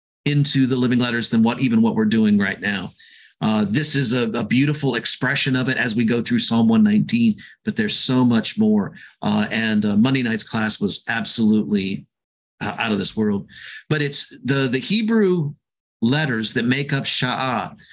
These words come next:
were Shin, Ayin, and Hey. And,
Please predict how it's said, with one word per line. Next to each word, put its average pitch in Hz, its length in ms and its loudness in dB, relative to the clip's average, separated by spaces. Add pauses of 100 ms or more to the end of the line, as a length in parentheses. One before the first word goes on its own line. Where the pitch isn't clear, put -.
(160)
were 123 260 2
Shin, 147 520 0 (100)
Ayin, 131 720 2
and 107 260 2
Hey. 87 540 -4 (880)
And, 156 540 0